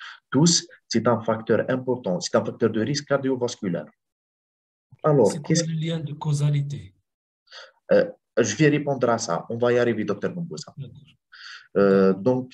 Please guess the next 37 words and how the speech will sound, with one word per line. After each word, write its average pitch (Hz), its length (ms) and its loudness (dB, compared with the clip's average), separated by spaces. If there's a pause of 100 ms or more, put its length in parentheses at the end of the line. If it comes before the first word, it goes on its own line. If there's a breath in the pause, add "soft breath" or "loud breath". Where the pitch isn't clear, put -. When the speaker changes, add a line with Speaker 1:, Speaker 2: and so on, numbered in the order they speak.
(140)
Speaker 1:
qu'est-ce 135 200 -2
qui 113 160 -2
se - 80 -6
passe ? - 440 -2
L'histoire 120 440 0
naturelle. 98 500 -2
Qu'est-ce - 220 -4
qui 120 160 -6
se - 120 -4
passe 143 300 0
pendant 117 640 -2 (100)
un 117 120 0
diabète 107 600 0 (680 soft breath)
et 110 120 -2
comment 127 260 -2
un 120 80 0
diabète, 110 480 0 (560)
euh, 104 380 4 (560)
va 117 300 0
toucher 123 540 -8
notre 120 320 -2
rein ? 76 280 -6 (480 loud breath)
Tout 139 100 -6
d'abord, 123 380 4
il 113 80 0
faut 120 240 -4
dire 143 260 -6
que 131 80 -4
l'histoire 120 460 -2
natu-, 117 400 -4
cette - 180 -10
histoire 117 320 -2
naturelle 110 380 0
qui 104 120 -16 (240)
est 85 60 0
résumée 110 720 0 (100)
dans 98 260 -2